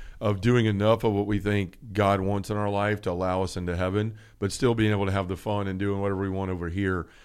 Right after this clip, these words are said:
you know, that, that we know is not exactly what is good in God's eyes.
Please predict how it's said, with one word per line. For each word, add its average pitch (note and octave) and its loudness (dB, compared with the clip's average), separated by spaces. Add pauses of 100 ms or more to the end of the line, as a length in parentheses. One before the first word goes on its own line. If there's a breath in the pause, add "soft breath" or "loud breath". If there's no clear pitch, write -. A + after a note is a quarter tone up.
(160 soft breath)
you A2 -2
know, G#2+ 4
that, G2+ 0
that A#2 2
we C3+ 4
know C3 4
is G2 -2
not G#2+ -2
exactly G2 -4
what G2 -2
is F#2 -4
good G#2+ 0
in F#2+ -2
God's F2 0
eyes. F#2 -2